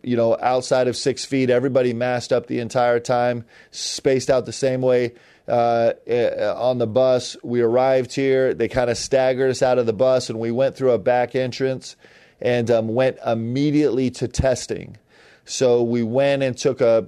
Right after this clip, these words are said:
a P C R test, um, immediately when we got here, and then they sent us to our rooms, and we were quarantined until we got those test results back. So we were hoping to get out of our rooms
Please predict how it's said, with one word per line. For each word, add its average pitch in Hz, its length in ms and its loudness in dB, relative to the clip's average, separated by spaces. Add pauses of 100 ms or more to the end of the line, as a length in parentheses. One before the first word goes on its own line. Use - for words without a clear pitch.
(120)
a 110 460 2 (500)
P 156 160 0
C 147 200 0
R 135 200 4
test, 131 560 0 (160)
um, 110 460 0 (100)
immediately 120 600 2
when 123 160 0
we 117 40 -2
got 131 280 2
here, 120 160 2
and 113 200 0
then 127 120 0
they 123 160 0
sent 139 260 0
us 131 120 -4
to 131 100 0
our 117 160 4
rooms, 127 260 0
and 117 140 -2
we 117 100 2
were 110 80 4
quarantined 139 800 -4
until 117 300 0
we 117 100 2
got 117 160 2
those 113 220 -2
test 135 260 0
results 104 320 -4
back. 104 240 0
So 113 240 0 (380)
we 139 120 2
were 139 120 4
hoping 147 320 2
to 127 60 -2
get 127 180 2
out 131 100 4
of 117 140 2
our 113 120 4
rooms 123 560 -4